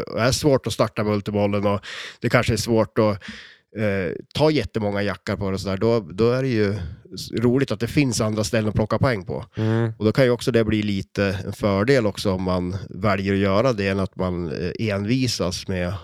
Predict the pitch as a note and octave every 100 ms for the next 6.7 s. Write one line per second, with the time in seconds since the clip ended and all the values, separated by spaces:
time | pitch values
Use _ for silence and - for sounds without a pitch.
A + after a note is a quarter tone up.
0 | - - F2+ F#2+ E2+ E2+ F#2+ F2+ - A2
1 | G#2 - F#2 - F#2+ - B2 - - G3+
2 | - _ _ G#2+ G#2+ A#2 B2 B2 B2 C3+
3 | C3+ D3+ B2 - - D#3 E3 F3+ F3 F3+
4 | - - - D#3+ D3+ A#2+ A#2 G#2 D3+ -
5 | - A2+ C3+ - _ _ _ _ _ -
6 | A2+ A2+ A2 A2+ A2 G#2+